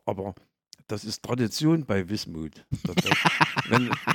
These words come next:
Speaker 1: wenn Matthias, sein Vater, noch leben würde, der würde, der könnte das bestätigen, oder Matthias kann's bestätigen, ich han-, kann's bestätigen. Ich hab zwölf Jahre, äh, gespielt für den Verein, ich hab nicht mal einen Blumenstrauß zum Verabschieden gekriegt. Oder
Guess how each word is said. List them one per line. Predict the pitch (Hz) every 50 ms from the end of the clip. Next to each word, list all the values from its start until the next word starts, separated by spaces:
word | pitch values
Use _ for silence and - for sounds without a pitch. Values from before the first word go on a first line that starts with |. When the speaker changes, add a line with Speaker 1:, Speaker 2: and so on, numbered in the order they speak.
| - -
Speaker 1:
wenn | 147 139 147
Matthias, | 143 143 135 - - 175 190 185 180 156 -
sein | 143 139 127 113
Vater, | 127 151 160 160 160
noch | 156 151 139 131
leben | 143 156 147 143
würde, | 135 147 139 139 127
der | - 135 131
würde, | 135 143 135 135 127 120 - - - - - - - -
der | 120 110
könnte | - 147 156 156 143 139
das | 135 139 123 - -
bestätigen, | - 113 - - - 151 160 160 - 151 139 151 139 139
oder | 139 120 120
Matthias | 120 117 117 - - 226 165 160 139 -
kann's | - 143 156 127
bestätigen, | - - 156 143 127 123 135 - _
ich | - 175 165 -
han-, | 151 156 143 - - - -
kann's | 139 135 123 -
bestätigen. | - 127 - - 147 139 131 135 131 135 - - - - _ _ - - - - - -
Ich | 123
hab | 131 147 -
zwölf | - 143 147 165 175 156 151
Jahre, | 202 185 165 156 143 147 135 123 - - - _ - - - - - - 208 - - - -
äh, | 175 - - 123 117 110 -
gespielt | - 131 - - - 156 175 196 156
für | 160 151
den | - 156 139 123
Verein, | 135 127 - 139 135
ich | 131 131
hab | 143
nicht | 156 160 143
mal | 143 139
einen | 123 113 104
Blumenstrauß | 143 160 190 202 196 180 135 - - 117 104 95 -
zum | 107 95
Verabschieden | 87 90 80 - 107 - - 92 85 - 82 80
gekriegt. | - 104 95 - - - - - - _ -
Oder | - 95 95